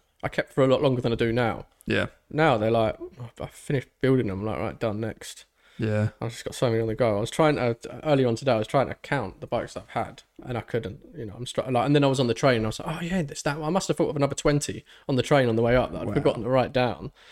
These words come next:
Speaker 1: Um,
Speaker 2: But that's kind of a good problem to have, I think.
Speaker 1: Mm,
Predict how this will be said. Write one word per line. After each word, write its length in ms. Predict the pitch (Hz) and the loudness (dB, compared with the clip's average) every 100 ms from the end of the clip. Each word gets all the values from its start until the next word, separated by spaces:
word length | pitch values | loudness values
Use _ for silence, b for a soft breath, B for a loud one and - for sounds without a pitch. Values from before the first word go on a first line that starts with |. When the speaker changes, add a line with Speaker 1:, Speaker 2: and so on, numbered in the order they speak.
| B B B B - | B B B B -10
Speaker 1:
Um, 360 | 120 117 117 113 | -6 -4 -4 -2
Speaker 2:
But 80 | 160 | -2
that's 120 | 214 | 0
kind 180 | 175 135 | 0 0
of 60 | |
a 40 | 113 | 0
good 380 | 123 120 - | 2 2 0
problem 360 | - 113 101 101 | -4 -2 0 -2
to 80 | - | -2
have, 200 | 107 104 | -2 0
I 80 | 78 | -2
think. 420 | - 69 - - _ | -4 -8 -10 -18 _
Speaker 1:
Mm, 380 | 156 147 123 107 | 2 2 2 -2